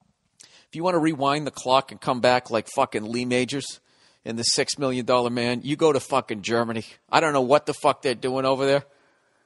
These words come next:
I had a buddy of mine recently was talking about that. Hey, they take blood out of you and they fucking spin it around in this fucking centrifuge. Oh, is that what they're doing? Give me a fucking break.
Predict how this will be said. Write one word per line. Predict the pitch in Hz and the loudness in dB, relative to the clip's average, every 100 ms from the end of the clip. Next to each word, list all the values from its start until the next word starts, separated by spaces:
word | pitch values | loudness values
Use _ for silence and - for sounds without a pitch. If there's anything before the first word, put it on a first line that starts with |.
| _ _ _ - | _ _ _ -4
I | |
had | 160 | -4
a | |
buddy | 131 151 147 | 2 4 4
of | |
mine | 139 131 | 0 0
recently | 139 151 - 120 | 0 -2 -2 -4
was | 117 | 0
talking | 151 135 127 | 2 2 2
about | 117 107 | 2 2
that. | 131 160 | 2 2
Hey, | 180 | 2
they | 151 | 0
take | - 190 117 | 0 -2 -2
blood | 127 165 170 | 4 6 6
out | 165 | 4
of | 165 | 2
you | 165 | 2
and | 170 156 | 2 2
they | 135 | -2
fucking | - 165 - 143 | 0 -2 -2 -4
spin | - - - 160 | -2 0 2 2
it | 160 | 4
around | 151 151 156 151 | 4 4 4 0
in | |
this | 135 131 | -2 -6
fucking | - 165 151 127 | 0 0 0 -2
centrifuge. | - 160 156 147 - 165 165 147 - - - - _ - | 0 0 -2 -10 -4 -2 -2 -2 -6 -8 -20 -20 _ 0
Oh, | 196 | 2
is | 185 | 6
that | 202 | 6
what | 208 | 4
they're | 220 | 2
doing? | 185 214 214 - - _ _ _ _ _ _ _ _ _ _ _ _ _ _ _ _ | 6 6 6 2 -12 _ _ _ _ _ _ _ _ _ _ _ _ _ _ _ _
Give | 180 | -6
me | 156 | -6
a | |
fucking | - 170 - 139 | -2 -2 -2 -8
break. | 131 135 - | 0 0 0